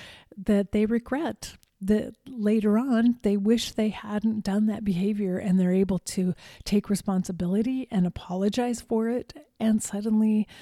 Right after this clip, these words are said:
everything becomes okay. There's a, a resolution for that mistake that was made. And it's incredible. And I, I just think of the fact that here's this little boy who,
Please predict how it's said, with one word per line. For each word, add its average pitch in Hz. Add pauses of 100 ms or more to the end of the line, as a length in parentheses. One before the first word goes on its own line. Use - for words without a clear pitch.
(380)
everything 214
becomes 202
okay. 208
There's 185
a, 185 (140)
a 185
resolution 190 (880)
for 190 (120)
that 190
mistake 190
that 202
was 175
made. 175 (760)
And 202 (160)
it's 233
incredible. 196
And 185
I, 196
I 202
just 208
think 240
of 190
the 190
fact 196
that 214
here's 214
this 202
little 185
boy 190 (420)
who, 240